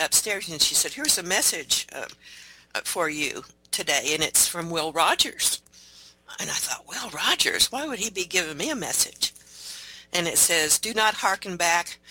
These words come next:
on this person because you, you were never meant to, to go in that direction." And there, and then a whole explanation of things that were to happen to me in the future were, were explained to me. And, and it was signed by Will Rogers.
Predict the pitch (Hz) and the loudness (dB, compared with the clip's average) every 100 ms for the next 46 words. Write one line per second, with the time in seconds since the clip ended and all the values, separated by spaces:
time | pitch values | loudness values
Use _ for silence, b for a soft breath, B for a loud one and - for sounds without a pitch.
0 | B B - 170 156 156 - 151 - 151 | B B -4 0 2 2 0 0 0 0
1 | 143 - 160 151 147 - - - B B | -8 -8 -6 2 4 4 2 -14 B B
2 | B _ - 180 165 175 165 160 156 156 | B _ -6 -4 -4 -4 -2 2 2 2
3 | 147 147 - - 208 151 147 - 180 156 | 2 0 2 2 2 0 -6 -4 -2 4
4 | 151 147 143 147 147 - 151 147 151 - | 4 4 2 2 0 0 -2 0 2 0
5 | 147 147 147 139 147 143 143 B B - | 0 -6 -10 -8 -4 -2 -4 B B 0
6 | 165 156 147 - 214 175 170 - 165 151 | 2 4 2 2 2 2 4 2 2 -2
7 | 151 - 151 - 165 156 143 147 143 - | 0 0 -2 -2 -2 2 0 0 -6 -4
8 | 147 156 151 143 151 143 135 - 180 170 | -2 -2 -2 -8 -8 -8 -6 -4 -2 0
9 | 156 143 139 131 147 139 - 196 214 285 | -2 -4 -10 -8 -6 0 0 2 0 2
10 | - 160 - - B B B B B B | 0 0 -4 -4 B B B B B B
11 | - 175 170 165 156 160 180 185 269 - | -2 2 4 4 4 2 0 0 2 2
12 | 185 156 160 180 - _ 180 180 170 160 | 2 -4 -8 -12 -16 _ -6 -6 -8 -10
13 | 185 294 311 - - - | -8 -6 -6 -6 -4 -4